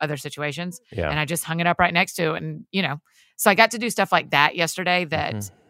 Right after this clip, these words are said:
Speaker 1: that only usually happens on a Sabbath day for me.
Speaker 2: Yeah. Yeah. That's good.
Speaker 1: So.
Speaker 2: Yeah. Mine's today and I'm looking forward to that. I'm
Speaker 1: Yeah. Well,
Speaker 2: looking
Speaker 1: thank you
Speaker 2: forward
Speaker 1: for
Speaker 2: to that
Speaker 1: recording
Speaker 2: reason.
Speaker 1: the morning of your Sabbath.
Speaker 2: Oh, it's nice to hang out with you.
Speaker 1: I
Speaker 2: This does,
Speaker 1: appreciate
Speaker 2: th-,
Speaker 1: that.
Speaker 2: this does not actually feel like work.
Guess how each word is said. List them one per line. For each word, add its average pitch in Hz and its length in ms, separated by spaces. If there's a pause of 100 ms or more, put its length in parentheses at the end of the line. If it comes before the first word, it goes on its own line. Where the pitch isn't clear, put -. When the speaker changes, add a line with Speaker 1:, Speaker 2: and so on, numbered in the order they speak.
(520)
Speaker 1:
that 170 260
only 170 280
usually 151 340
happens 143 320
on 147 100
a 135 60
Sabbath - 340
day - 160
for - 140
me. - 160 (260)
Speaker 2:
Yeah. 69 260 (220)
Yeah. 71 220 (300)
That's 90 260
good. 82 200
Speaker 1:
So. 78 60 (140)
Speaker 2:
Yeah. 95 140
Mine's 101 340
today 90 320
and 85 100
I'm 80 80
looking 80 220
forward - 280
to 85 80
that. 50 280
I'm 85 360 (120)
Speaker 1:
Yeah. 127 320
Well, 101 120
Speaker 2:
looking 165 140
Speaker 1:
thank 170 120
you 175 120
Speaker 2:
forward - 20
Speaker 1:
for 175 80
Speaker 2:
to 170 60
that 165 80
Speaker 1:
recording 151 360
Speaker 2:
reason. 143 60
Speaker 1:
the 156 60
morning 151 280
of 143 100
your 147 100
Sabbath. 139 480 (240)
Speaker 2:
Oh, 165 140
it's 120 160
nice 107 160
to 107 100
hang 92 140
out 80 120
with - 140
you. - 60
Speaker 1:
I - 60 (440)
Speaker 2:
This 107 160
does, 98 200
Speaker 1:
appreciate - 140
Speaker 2:
th-, 123 80
Speaker 1:
that. 127 220
Speaker 2:
this 117 220
does 104 180
not 95 180
actually 85 300
feel 78 160
like 71 180
work. - 240